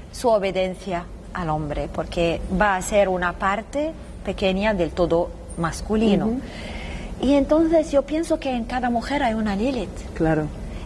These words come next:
Speaker 1: Y, y que si formamos las nuevas generaciones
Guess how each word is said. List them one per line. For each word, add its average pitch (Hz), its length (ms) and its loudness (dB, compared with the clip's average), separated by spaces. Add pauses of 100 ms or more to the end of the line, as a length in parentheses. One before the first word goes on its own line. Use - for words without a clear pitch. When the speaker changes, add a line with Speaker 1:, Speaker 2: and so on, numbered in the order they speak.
Speaker 1:
Y, 247 180 4 (200)
y 247 140 6
que 254 180 2
si 302 480 4 (480)
formamos 240 760 2
las 196 220 -4
nuevas 277 440 4 (240)
generaciones 220 920 0